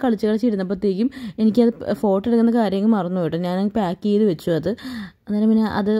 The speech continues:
ഫോട്ടോ ഒന്നും കിട്ടിയില്ല കേട്ടോ ഇതിൻ്റെ ഒന്നും എനിക്ക്. ഏഹ്, ഇടയ്ക്കിടയ്ക്ക് എനിക്ക് ഈ ഒരു അബദ്ധം പറ്റാറുണ്ട് കേട്ടോ.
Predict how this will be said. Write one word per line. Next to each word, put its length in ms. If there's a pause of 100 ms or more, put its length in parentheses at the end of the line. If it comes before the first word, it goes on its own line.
(120)
ഫോട്ടോ 260
ഒന്നും 180
കിട്ടിയില്ല 280
കേട്ടോ 160
ഇതിൻ്റെ 280
ഒന്നും 260
എനിക്ക്. 300 (520)
ഏഹ്, 160
ഇടയ്ക്കിടയ്ക്ക് 400
എനിക്ക് 180
ഈ 80
ഒരു 100
അബദ്ധം 300
പറ്റാറുണ്ട് 420 (120)
കേട്ടോ. 180